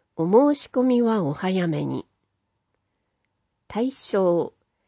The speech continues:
三十歳以上の女性。検診日、五日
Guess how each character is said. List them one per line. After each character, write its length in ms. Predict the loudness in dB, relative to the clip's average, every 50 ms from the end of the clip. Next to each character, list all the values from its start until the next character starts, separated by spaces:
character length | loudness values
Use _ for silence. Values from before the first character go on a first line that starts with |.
| _ _ _ _ _ _
三 400 | -20 -20 -8 -4 0 2 2 2
十 160 | 2 0 -4
歳 440 | -4 -4 -2 2 2 4 4 2 0
以 40 | -2
上 320 | 0 0 0 0 0 0
の 160 | -2 -4 -6
女 180 | -6 -8 -10 -12
性。 520 | -12 -10 -8 -6 -4 -4 -4 -6 -8 -12 _ _ _ _ _ _ _ _ _ _ _ _ _ _ _ _ _ _ _ _ _ _ _ _ _
検 320 | -2 0 2 2 0 -2
診 420 | -6 -4 -2 0 0 0 0 -2 -6
日、 200 | -8 -12 -16 -16 _ _ _ _ _ _ _ _ _ _ _ _ _ _ _ _ _ _ _ _
五 320 | -10 -10 -8 -14 -20 -20 -16
日 280 | _ 0 0 0 0